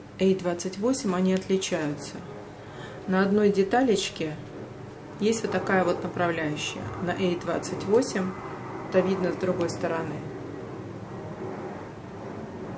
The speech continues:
Точно так же и на другом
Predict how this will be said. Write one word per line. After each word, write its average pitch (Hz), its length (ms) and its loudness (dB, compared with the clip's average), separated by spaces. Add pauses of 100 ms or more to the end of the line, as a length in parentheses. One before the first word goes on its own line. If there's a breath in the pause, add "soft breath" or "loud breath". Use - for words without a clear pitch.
(2000)
Точно 208 260 2
так 226 220 2
же 220 120 0
и - 20 4
на 190 140 6
другом 185 400 0